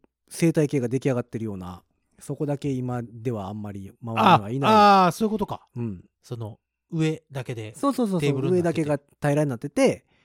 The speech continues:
Speaker 1: もう下は切り立った山やから、他とは文明圏が違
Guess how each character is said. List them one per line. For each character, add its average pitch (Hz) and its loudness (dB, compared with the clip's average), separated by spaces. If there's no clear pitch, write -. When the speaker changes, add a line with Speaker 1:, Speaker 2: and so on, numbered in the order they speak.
Speaker 1:
も 139 -4
う 120 -6
下 165 -2
は 143 0
切 - -8
り 143 -4
立 147 -4
っ - -6
た 92 -10
山 107 -8
や 95 -14
か 147 -14
ら、 160 -4
他 139 -4
と 123 -6
は 110 -4
文 120 -6
明 120 -4
圏 98 -10
が 87 -14
違 - -12